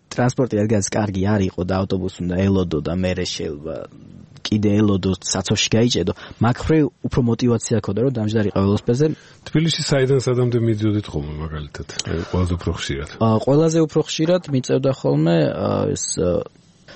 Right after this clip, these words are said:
Speaker 1: პავლოვიდან მიწევდა ხოლმე, ა, ვაკის პარკამდე მისვლა, მაგრამ სხვა მანძილს ვიღებდი, ანუ შ-, იდეაში შეგეძლია თამარაშვილით ახვიდე და უფრო მალე მიხვიდე. მაგრამ მე მივდიოდი ხოლმე,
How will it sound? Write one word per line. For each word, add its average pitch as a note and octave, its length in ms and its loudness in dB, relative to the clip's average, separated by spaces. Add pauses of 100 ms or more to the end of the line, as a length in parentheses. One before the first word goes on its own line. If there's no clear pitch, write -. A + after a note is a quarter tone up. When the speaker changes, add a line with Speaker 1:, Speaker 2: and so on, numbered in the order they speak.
Speaker 1:
პავლოვიდან A#2+ 640 0
მიწევდა G#2+ 440 0
ხოლმე, C3 480 2
ა, A#2 320 -2 (240)
ვაკის F#2+ 360 -2
პარკამდე F2+ 540 -4
მისვლა, F#2+ 500 0 (400)
მაგრამ B2+ 440 2 (360)
სხვა - 280 -2
მანძილს G2 360 2
ვიღებდი, F2+ 320 -2
ანუ F2 160 -2
შ-, - 160 -18 (380)
იდეაში G2+ 420 2
შეგეძლია G2+ 500 0 (120)
თამარაშვილით G2 800 0
ახვიდე F2+ 440 0 (260)
და - 120 -10
უფრო F#2 240 -2
მალე F#2 260 2
მიხვიდე. G2+ 400 -4 (400)
მაგრამ A#2 340 2
მე G#2 200 4 (420)
მივდიოდი G2+ 720 2
ხოლმე, A2+ 440 2